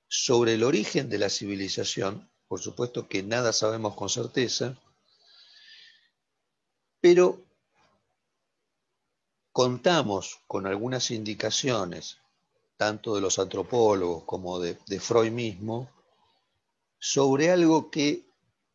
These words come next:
debe ser consustancial en ese advenimiento de la vida humana civilizada, y es la separación entre una esfera sagrada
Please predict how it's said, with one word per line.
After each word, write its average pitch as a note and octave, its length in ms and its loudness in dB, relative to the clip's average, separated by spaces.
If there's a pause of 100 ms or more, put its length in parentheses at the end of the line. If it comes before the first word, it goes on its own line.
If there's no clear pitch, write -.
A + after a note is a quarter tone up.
(300)
debe D3 580 -2
ser D3 280 2
consustancial B2 1160 0
en G#2 200 -4
ese A#2+ 240 0
advenimiento G#2+ 960 -4 (880)
de G2+ 100 -4
la F#2+ 140 0
vida G#2+ 200 0
humana A2 500 -4
civilizada, F2 840 -4
y B2+ 140 0
es D3+ 220 -2 (100)
la A#2+ 240 0
separación D#3+ 960 -2 (680)
entre A2 380 -2
una C3+ 220 -2
esfera G#2+ 440 0
sagrada C3+ 720 0